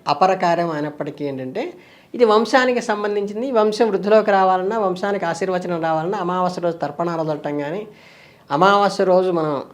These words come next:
పిండోదకాలు చేయటం కానీ, మీకు గట్టిగా మాట్లాడితే వే-, భాద్రపద మాసంలో పితృపక్షాలని కంప్లీట్ పెడుతూ ఉంటాం. ఆ పెట్టినప్పుడు కంప్లీట్ ఆ పదిహేను రోజులు కృష్ణపక్షం మొత్తం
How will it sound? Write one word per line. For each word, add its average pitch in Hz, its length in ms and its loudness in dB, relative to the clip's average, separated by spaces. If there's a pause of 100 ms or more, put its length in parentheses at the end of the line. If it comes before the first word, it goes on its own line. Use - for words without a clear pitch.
(220)
పిండోదకాలు 160 640 0
చేయటం 147 260 -6
కానీ, 147 380 -6 (580)
మీకు 143 540 0 (280)
గట్టిగా 202 280 2
మాట్లాడితే 196 460 2
వే-, 170 480 0
భాద్రపద 180 360 0
మాసంలో 185 840 0
పితృపక్షాలని 185 600 -2
కంప్లీట్ 180 440 -4
పెడుతూ 170 200 -4
ఉంటాం. 113 240 -8 (1120)
ఆ 123 40 -2
పెట్టినప్పుడు 214 540 2
కంప్లీట్ 226 380 0
ఆ - 20 0
పదిహేను 208 440 2
రోజులు 220 420 4
కృష్ణపక్షం 190 800 -6
మొత్తం 220 420 -4